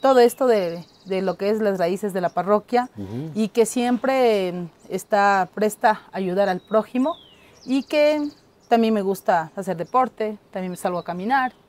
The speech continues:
Speaker 2: Ujú.
Speaker 1: y siempre estoy involucrada, así no quiera, ¿no? En conversar con la gente, que es lo más bonito, que me parece que tenemos una herramienta privilegiada, que es el conocernos mucho más, como lo
Speaker 2: Claro.
Speaker 1: estamos haciendo en esta tarde, que
Speaker 2: <laughs> Claro que sí, qué
Speaker 1: Sí.
Speaker 2: chévere. Em,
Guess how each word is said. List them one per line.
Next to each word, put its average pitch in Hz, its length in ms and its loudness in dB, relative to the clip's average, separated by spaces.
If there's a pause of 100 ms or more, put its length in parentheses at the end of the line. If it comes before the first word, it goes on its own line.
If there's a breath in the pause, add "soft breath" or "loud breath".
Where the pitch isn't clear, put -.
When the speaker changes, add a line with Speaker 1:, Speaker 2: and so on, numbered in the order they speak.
Speaker 2:
Ujú. 123 400 -12
Speaker 1:
y 180 420 -6
siempre 226 360 0
estoy 202 300 -2
involucrada, 190 1000 2
así 185 200 -4
no 202 120 0
quiera, 214 340 2
¿no? 185 280 -6 (180)
En 233 60 -8
conversar 262 340 -2
con 226 120 -4
la 220 80 0
gente, 214 280 -6
que 208 80 -6
es 180 60 -6
lo 190 60 -6
más 196 160 -4
bonito, 180 360 -8
que 165 220 -10 (300 soft breath)
me 208 100 -2
parece 202 440 0
que 165 200 -8
tenemos 190 440 -6
una 190 200 -4
herramienta 180 340 -4
privilegiada, 160 580 -4
que 160 140 -12
es - 140 -14 (320 soft breath)
el 170 180 -6
conocernos 180 600 -4
mucho 180 260 -10
más, - 220 -12 (200)
como 208 180 -4
lo 208 60 2
Speaker 2:
Claro. 226 60 0
Speaker 1:
estamos 247 240 0
haciendo 247 240 0
en 247 80 -2
esta 240 180 -2
tarde, 320 380 0
que 131 640 -6
Speaker 2:
<laughs> - 60 -20
Claro 127 360 -8
que 110 120 -10
sí, 110 260 -10
qué 190 120 -6
Speaker 1:
Sí. 185 60 -8
Speaker 2:
chévere. 113 300 -2 (840 loud breath)
Em, 120 640 2